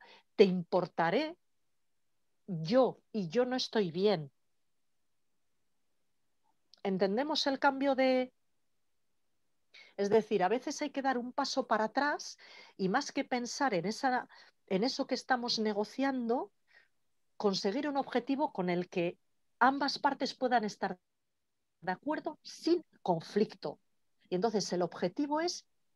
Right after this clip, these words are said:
que ambos estemos bien en esta relación.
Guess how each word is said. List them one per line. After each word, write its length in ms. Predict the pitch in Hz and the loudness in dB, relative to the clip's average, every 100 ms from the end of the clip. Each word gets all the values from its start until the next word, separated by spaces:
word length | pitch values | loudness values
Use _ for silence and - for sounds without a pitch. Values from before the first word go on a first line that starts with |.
| _ _ _ _ _ _ | _ _ _ _ _ _
que 160 | - 208 | 4 4
ambos 380 | 254 285 320 - | 4 0 -4 -4
estemos 440 | - 240 240 226 | -2 -2 -2 -4
bien 280 | 208 254 277 - | -4 -4 -4 -4
en 160 | 185 | -2
esta 280 | 208 - 214 | -2 -2 -2
relación. 640 | 180 165 151 - 180 156 | 0 -2 -4 -2 -2 -4